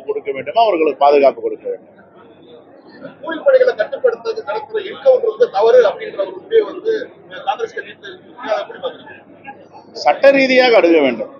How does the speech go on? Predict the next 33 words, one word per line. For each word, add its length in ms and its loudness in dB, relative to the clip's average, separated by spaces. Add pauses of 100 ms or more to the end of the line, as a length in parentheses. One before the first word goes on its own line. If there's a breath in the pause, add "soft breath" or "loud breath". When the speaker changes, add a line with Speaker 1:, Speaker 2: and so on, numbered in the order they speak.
(420)
Speaker 1:
அரசியலமைப்பு 600 2
சட்டம் 320 0
என்ன 200 2
சொல்லுகிறது, 300 4
Speaker 2:
சட்டங்கள் 320 6
Speaker 1:
ஐ 140 4
பி 100 6
சி, 80 2
Speaker 2:
சட்டங்கள் 220 6
Speaker 1:
சி 80 6 (100)
ஆர் 160 2
பி 160 4
சி 140 0
என்ன 100 4
Speaker 2:
சட்டங்கள் 140 4
Speaker 1:
சொல்லுகிறது? 340 2
Speaker 2:
சரியில்லை, 240 -2
சட்டத்துல 400 -4
ஓட்டை 240 2
இருக்கு, 240 0 (480)
அந்த 180 -6
ஓட்டையில 300 2
வச்சு 160 -4 (160)
குற்றவாளி 400 0
தப்பிச்சுக்கிறாங்க. 580 -2
அந்த 100 0 (120)
சூழ்நிலையில, 400 -2 (540)
அஹ், 180 -4 (180)
என்கவுண்டர் 360 0
பண்றவங்க 400 2
தப்பிச்சு 300 0
வெளியே 180 4
வந்துடுறாங்க. 340 -2